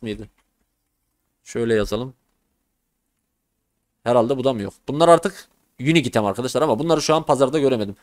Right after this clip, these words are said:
Dark Mamba ve Dagger of, e, neydi? Dagger of Balance'dı. Onlar, e, şu an yine en baba P K için alabileceğimiz, e, dagger'lar diyebilirim. Rogier sınıfı için eğer uç-, okçu değil de bıçakçı oynayacaksanız alabileceğiniz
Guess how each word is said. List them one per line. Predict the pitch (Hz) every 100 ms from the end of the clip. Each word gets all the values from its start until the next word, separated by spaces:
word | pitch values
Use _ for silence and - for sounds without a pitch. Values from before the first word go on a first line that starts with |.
| _ _ -
Dark | 143 165 190
Mamba | 196 202 190
ve | 165 196 165 127
Dagger | 147 165
of, | 170 175 - -
e, | 123 123 123 123 120 _ _ _ _ -
neydi? | 143 139 151
Dagger | 135 135
of | 139 -
Balance'dı. | 135 131 113 104 95 _
Onlar, | 127 139 143 147 - -
e, | 113 107
şu | 143
an | 120 143 - _ _
yine | - 127 135 - _ _ _ _ _ -
en | 156 156
baba | 135 117 98 -
P | 117 110
K | - 127 110 _ _ -
için | 113 117
alabileceğimiz, | - 117 117 117 110 110 139 170 - -
e, |
dagger'lar | 104 101 104 127 120 120 143 117
diyebilirim. | 113 120 123 107 - _ _ 104
Rogier | 120 113 107 98
sınıfı | - 110 95 104
için | 95 151 131
eğer | 107 110
uç-, | 117 117 -
okçu | 117 113 - 113
değil | 113
de | 104
bıçakçı | 101 117 - 107
oynayacaksanız | 104 127 120 120 175 - _ _ _
alabileceğiniz | - 156 143 117 120 160 151